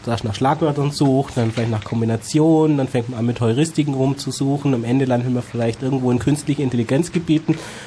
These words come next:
und die Dinger werden natürlich auch immer besser, aber das Problem ist halt, äh,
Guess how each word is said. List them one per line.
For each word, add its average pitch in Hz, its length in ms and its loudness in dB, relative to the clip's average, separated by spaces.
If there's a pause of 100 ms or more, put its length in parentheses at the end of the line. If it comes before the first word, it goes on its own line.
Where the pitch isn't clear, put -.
(120)
und 131 120 2
die 135 80 4
Dinger 135 300 2
werden 131 360 2
natürlich 160 500 2
auch 120 120 -2
immer 135 220 2
besser, 143 360 0
aber 135 120 2
das 139 120 -8
Problem 135 360 2
ist 160 140 0
halt, 143 380 2
äh, 127 180 2